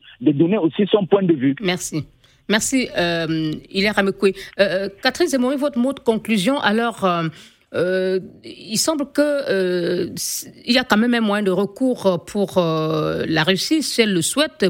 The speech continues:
Speaker 2: peut, euh, euh, porter l'affaire devant la Cour de justice de l'Union européenne.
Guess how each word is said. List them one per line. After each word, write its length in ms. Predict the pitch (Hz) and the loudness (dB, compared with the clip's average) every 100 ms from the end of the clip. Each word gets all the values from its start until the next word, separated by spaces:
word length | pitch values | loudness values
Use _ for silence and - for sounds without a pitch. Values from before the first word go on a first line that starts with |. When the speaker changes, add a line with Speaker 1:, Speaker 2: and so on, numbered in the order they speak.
| - | 0
Speaker 2:
peut, 280 | 208 208 185 | 0 2 2
euh, 200 | 165 156 147 - - - - | 0 0 -4 -10 -20 -12 -4
euh, 100 | 160 | -2
porter 340 | - 190 269 | 0 0 2
l'affaire 540 | 214 190 - 330 262 196 | 2 0 0 0 0 0
devant 220 | 185 202 | 2 2
la 100 | 180 | -2
Cour 520 | - 220 202 196 165 | -4 -2 -2 2 2
de 100 | 160 | 2
justice 440 | 147 170 - 180 | 0 -2 -2 -2
de 80 | 165 | 2
l'Union 260 | 170 160 160 | 2 2 0
européenne. 540 | 151 - 160 156 165 | -2 0 0 2 -2